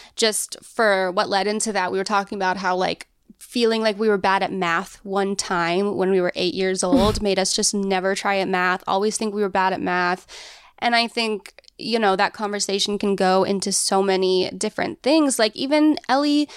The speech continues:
Speaker 1: throwing up before a date, like, she's just doing it <laughs> because she has in the past. And, like, now that's something that continues to stress her out. Like, we really, if we don't forgive ourselves or, like, give ourselves grace, who else is going to?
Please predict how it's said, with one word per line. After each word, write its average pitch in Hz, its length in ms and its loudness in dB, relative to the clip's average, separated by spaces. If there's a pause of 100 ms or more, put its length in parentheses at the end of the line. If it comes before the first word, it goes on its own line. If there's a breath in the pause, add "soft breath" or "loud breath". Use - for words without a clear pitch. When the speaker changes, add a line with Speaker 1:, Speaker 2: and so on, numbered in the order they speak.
(160 loud breath)
Speaker 1:
throwing 254 360 0
up 240 100 0
before 247 340 0
a 233 60 2
date, 233 360 -2
like, 202 220 0
she's - 380 -4
just - 280 -4
doing 233 280 2
it 240 240 -2
<laughs> 254 60 2
because - 800 0
she 254 200 0
has 233 300 2
in 240 80 0
the 233 80 -4
past. 294 520 0
And, - 140 -8
like, 226 200 -2
now 233 240 2
that's 226 180 -4
something 233 360 -2
that 202 160 -2
continues 226 500 0
to 208 140 -2
stress 214 360 0
her 214 200 0
out. 214 260 0
Like, 190 120 -6
we 220 100 -4
really, 233 500 0 (440 loud breath)
if 208 140 -4
we 226 140 0
don't 220 260 2
forgive 214 420 -2
ourselves 208 760 2
or, 202 280 4
like, 190 320 -2 (680 loud breath)
give 220 180 0
ourselves 226 540 2
grace, 240 480 0
who 240 180 -2
else 226 280 0
is 214 120 -4
going 285 440 4
to? 196 480 0